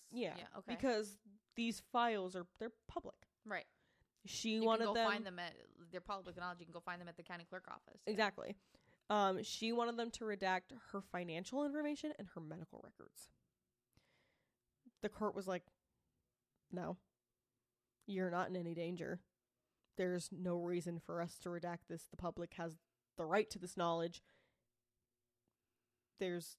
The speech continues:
Speaker 1: no, we can't do that." So they refused.
Speaker 2: Mm-hmm.
Speaker 1: And as of three years after the trial,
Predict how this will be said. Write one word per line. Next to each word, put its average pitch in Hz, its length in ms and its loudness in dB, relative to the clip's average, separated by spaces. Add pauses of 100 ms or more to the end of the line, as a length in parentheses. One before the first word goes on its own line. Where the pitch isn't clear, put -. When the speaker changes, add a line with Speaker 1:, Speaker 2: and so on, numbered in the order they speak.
(120)
Speaker 1:
no, 180 200 -2
we 151 120 -4
can't 160 220 -8
do - 80 -14
that." - 180 -12 (1700)
So 190 120 0
they 208 280 4
refused. 202 600 2 (1120)
Speaker 2:
Mm-hmm. 170 320 -10
Speaker 1:
And 185 520 0 (720)
as 185 220 0
of 190 160 0 (140)
three 220 320 -2
years 220 680 0 (800)
after 175 580 -2 (720)
the 190 80 -4
trial, 175 500 -2